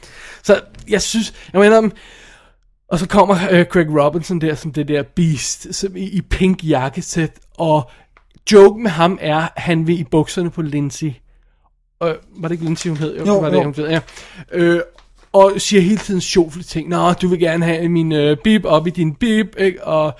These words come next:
Speaker 1: så kan jeg tage dig bagfra, og, og vil du ikke sutte mig af nu her?" Og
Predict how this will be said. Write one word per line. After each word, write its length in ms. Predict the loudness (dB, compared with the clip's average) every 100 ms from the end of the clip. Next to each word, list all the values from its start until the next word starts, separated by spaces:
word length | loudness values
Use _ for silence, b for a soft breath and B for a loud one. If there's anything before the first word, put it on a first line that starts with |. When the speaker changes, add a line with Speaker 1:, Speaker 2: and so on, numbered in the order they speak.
| B -8
Speaker 1:
så 140 | 0
kan 120 | 4
jeg 120 | 4 2
tage 140 | 2
dig 120 | 0 0
bagfra, 600 | -4 -6 -2 -2 0 -4
og, 420 | -4 -4 -4 -6 B B -4
og 240 | -2 -2 -4 0
vil 100 | 2
du 40 |
ikke 120 | 2
sutte 260 | 0 -4 0
mig 140 | 0
af 240 | 0 -4 -2
nu 160 | -2
her?" 260 | -2 -4 -6 b b
Og 60 | _